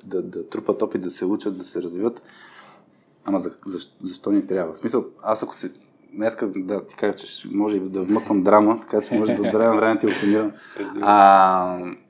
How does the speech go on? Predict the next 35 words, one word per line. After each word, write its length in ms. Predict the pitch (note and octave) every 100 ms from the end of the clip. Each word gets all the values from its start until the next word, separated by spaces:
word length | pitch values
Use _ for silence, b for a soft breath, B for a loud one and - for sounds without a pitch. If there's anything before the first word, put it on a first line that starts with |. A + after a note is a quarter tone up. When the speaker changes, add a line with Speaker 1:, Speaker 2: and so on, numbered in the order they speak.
| _ _ _ _ -
Speaker 1:
аз 200 | A2+ D#3+
ако 120 | D#3+
съм 140 | -
организация, 580 | C3 G#2+ G2+ G2 G2 C3
която 220 | A2+ A2+
иска 160 | A#2+ B2
да 60 | A#2+
се 60 |
случи 300 | - A2+ A2
нещо, 260 | G2 F2 -
да 60 |
с-, 100 | - - F#2+
в 40 |
смисъл, 280 | A2+ A#2 A#2+
примерно, 260 | C#3 A#2 G2
ако 100 | G2+
гоня 220 | A2+ G#2+
бизнес 280 | G#2 F#2+ -
резул-, 460 | F2+ F#2 F#2 -
резултати, 640 | G2+ F#2 F2 - - A#2+ C#3+ _ b b b b b _ _
а, 240 | F2+ G2 F#2+
защо 420 | F#2 - - A#2
ще 140 | -
се 140 | - A#2+
вълнувам 440 | A2 A2+ C#3 C#3+
хората 340 | - C#3 -
да 60 | F#3+
се 200 | - D3
развиват, 400 | A2+ B2 C3 E3
като 160 | C#3+ -
просто 320 | C#3+ C#3 A#2+
могат 120 | A2+
да 60 | -
свършат 340 | - - -
работата? 260 | - -